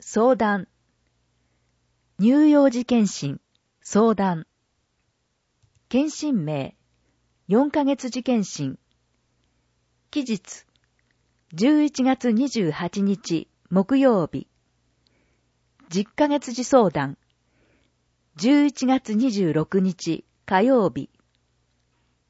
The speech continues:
一歳六ヶ月児検診、十一月十三日水曜日。三歳児検診、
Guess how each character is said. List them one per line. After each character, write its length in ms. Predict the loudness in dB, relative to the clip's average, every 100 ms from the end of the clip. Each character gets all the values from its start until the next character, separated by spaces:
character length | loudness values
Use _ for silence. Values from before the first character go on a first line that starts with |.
| _ _ _ _
一 120 | -4
歳 380 | -2 0 2 2
六 180 | 0 -4 -2
ヶ 140 | 0
月 240 | 0 -2
児 160 | -8 -4
検 240 | 0 0 -2
診、 280 | -6 -8 -10 _ _ _ _ _ _ _ _ -2
十 320 | 0 2 2
一 220 | 0 -2
月 300 | -2 0 -2
十 220 | 0 0
三 300 | 0 0 0
日 400 | -2 -6 -6 -8 -10 _
水 360 | -6 -2 2
曜 280 | 4 4 2
日。 180 | -4 -14 -18 _ _ _ _ _ _ _ _ _ _
三 340 | -4 0 0
歳 260 | 2 2 2
児 140 | -2
検 280 | 0 0 0
診、 260 | -4 -8